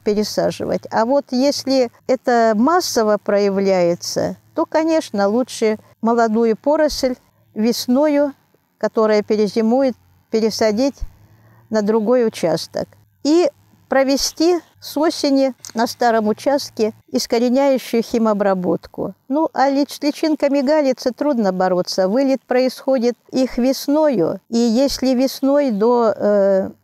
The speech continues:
весной до цветения вы обработаете любым инсектицидом, может в какой-то степени и снизите запас этого насекомого. Галица, она типа комарика и развивается в загущенных посадках, поэтому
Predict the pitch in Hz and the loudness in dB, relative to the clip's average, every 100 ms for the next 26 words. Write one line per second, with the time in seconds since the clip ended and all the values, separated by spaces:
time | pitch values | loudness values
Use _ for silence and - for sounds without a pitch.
0 | _ 220 - 247 233 202 220 - 220 233 | _ -4 -2 0 0 2 0 -2 -4 -4
1 | - 240 208 185 185 214 196 214 202 220 | 0 0 2 0 0 0 0 -2 0 -2
2 | - 202 - 208 226 208 220 196 - 214 | 0 -2 -2 -2 0 0 0 0 -2 -6
3 | - 233 - - 285 190 - - - 233 | -4 -6 -4 -2 0 0 -2 -8 -8 -2
4 | 302 285 - 220 214 269 - 214 - 254 | 0 -2 -2 -4 0 -2 -2 -4 -2 -2
5 | - 196 185 185 - 226 - 233 233 202 | 0 -2 0 -2 -2 -4 -2 -2 0 -2
6 | - 180 185 - 208 220 - - - 214 | -4 -2 -2 -2 -2 -2 -8 -10 -6 -4
7 | 202 196 190 - 190 - 165 151 147 196 | -2 0 -2 -4 -6 -4 -2 -2 -4 -2
8 | 277 311 285 - 233 247 254 277 - 233 | 0 0 0 0 0 0 0 -4 -4 -2
9 | 254 254 233 170 - 165 - - - 233 | 0 2 0 -2 -4 -6 -6 -14 -6 -2
10 | 233 226 226 240 285 269 - 220 196 208 | 0 0 0 2 2 2 2 -2 0 0
11 | 214 - 254 240 220 - 190 - 170 180 | 0 0 0 0 0 -2 -4 -2 -4 -4
12 | - - - - 208 240 247 247 | -6 -12 -6 -2 0 0 0 0